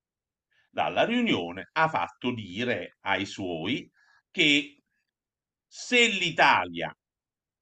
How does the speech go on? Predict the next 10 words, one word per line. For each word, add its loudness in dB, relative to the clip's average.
non 0
avesse 0
avuto -2
soddisfazione -6
sulle -8
sue -10
richieste, -10
l'Italia -2
si -14
sarebbe, -6